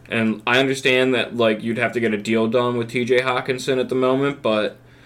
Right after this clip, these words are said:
isn't, like, you know, aren't you going to be drafting a rookie quarterback, essentially? Isn't that kind of what everyone imagines is the plan? And you've got a rookie wide receiver on the payroll, and you've still got DeAndre Swift on his rookie contract. And it just seems like you had a lot of,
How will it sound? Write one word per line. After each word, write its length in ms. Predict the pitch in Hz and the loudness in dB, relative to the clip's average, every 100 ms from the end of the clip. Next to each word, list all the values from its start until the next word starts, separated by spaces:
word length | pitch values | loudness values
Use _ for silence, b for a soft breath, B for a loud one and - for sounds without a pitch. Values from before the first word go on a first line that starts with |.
| B B B B B - | B B B B B 0
isn't, 420 | 120 120 127 - - 127 | 2 2 0 -4 -8 0
like, 380 | 120 110 107 - - - - - - - - - - - - | 2 2 -2 -12 -20 -20 -20 -20 -20 -20 -20 -20 -20 -14 -4
you 80 | 131 | 0
know, 200 | 113 113 | 2 2
aren't 220 | 131 131 | 0 0
you 120 | 127 | 2
going 240 | 127 127 | 2 2
to 60 | 120 | 0
be 80 | 117 | -2
drafting 500 | 113 110 113 123 113 | 0 2 2 0 0
a 100 | 107 | 0
rookie 320 | 113 113 113 | 0 -2 -4
quarterback, 800 | - 120 113 113 113 113 110 - 117 | -2 0 0 2 4 4 0 -6 -6
essentially? 540 | 117 120 117 120 113 | -4 -2 -2 -2 0
Isn't 160 | 110 107 | 0 0
that 280 | 107 - - | -2 -4 -4
kind 220 | 117 110 | -2 0
of 60 | |
what 100 | 107 | 0
everyone 320 | 107 107 107 107 | 0 0 0 -2
imagines 500 | 107 107 107 110 113 | 0 -2 -2 -2 -2
is 120 | 107 | -4
the 100 | 104 | -6
plan? 520 | 117 113 110 110 107 | -2 0 0 0 -2
And 120 | 104 | -2
you've 140 | 104 107 | -2 -2
got 180 | 107 | -2
a 60 | 101 | -2
rookie 320 | 104 113 120 | -4 -2 0
wide 280 | 110 110 107 | 2 2 0
receiver 840 | 110 - 117 117 113 113 110 107 B B B B | -4 -4 0 0 0 2 2 0 B B B B
on 240 | 117 113 110 | -2 0 0
the 100 | 104 | -2
payroll, 420 | 117 117 113 113 | 0 2 2 2
and 80 | 110 | 2
you've 100 | 107 | 0
still 120 | 117 | 0
got 180 | 113 117 | 0 0
DeAndre 420 | 113 113 110 110 | 0 0 0 -2
Swift 320 | - 120 117 | 0 0 0
on 120 | 110 | -2
his 220 | 117 110 | -2 -2
rookie 320 | 113 110 117 110 | -2 -4 -4 -4
contract. 920 | 123 113 110 110 113 113 113 110 113 | -2 0 0 0 2 4 4 2 -4
And 100 | 113 | -4
it 40 | |
just 160 | 147 160 | -2 -2
seems 180 | 180 | 0
like 180 | 160 143 | 0 2
you 80 | 139 | 2
had 80 | 127 | 4
a 40 | |
lot 280 | 123 127 127 | 4 4 4
of, 320 | 123 113 - | 4 0 -8